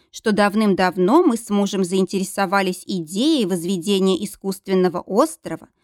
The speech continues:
посреди Индийского океана и вложились в этот проект. Думаю, я бы недолго протянула в мегаполисе с этими газами, рекламами, злостью и алчностью людей.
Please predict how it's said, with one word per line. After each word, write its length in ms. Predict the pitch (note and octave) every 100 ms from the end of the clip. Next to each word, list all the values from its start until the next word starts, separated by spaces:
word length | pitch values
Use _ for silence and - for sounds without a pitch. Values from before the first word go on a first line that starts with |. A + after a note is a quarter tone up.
| _ -
посреди 540 | G3+ G3+ G3+ F#3+ -
Индийского 560 | G#3 F#3+ G3+ - G3+ G3+
океана 720 | G3+ - G#3 G3 F#3+ F#3 F3+ _ _ -
и 120 | G#3+
вложились 760 | G3 F#3+ F#3+ F3+ G3+ E4+ -
в 80 | G3+
этот 260 | F#3 - -
проект. 440 | G3 G3 E3 - _ _ _ _ _ _
Думаю, 580 | F#3+ D#3+ D4+ G#4 D3+ - _ _ _
я 220 | F4 F#4+ F4
бы 120 | F4+
недолго 540 | F4+ C#4+ G#3+ F#3+ G3
протянула 560 | - F#3+ G#3 G3 F#3+ F#3+
в 60 |
мегаполисе 840 | G3 F3 F#3 - G3 E4+ D#4+ - F#3+
с 120 | -
этими 360 | F#3 - F#3
газами, 720 | E3+ E3+ G3+ C#4 G#3 D#3+ - _ -
рекламами, 880 | G3 F#3+ F#3+ F3+ A3 C4+ F3+ D#3 - _ _ -
злостью 680 | F3 F#3 G3 F#4 - G#3+
и 140 | - G#3+
алчностью 680 | G#3+ G3+ - G3+ G3 - F#3+
людей. 440 | G3 E3+ F3 D#3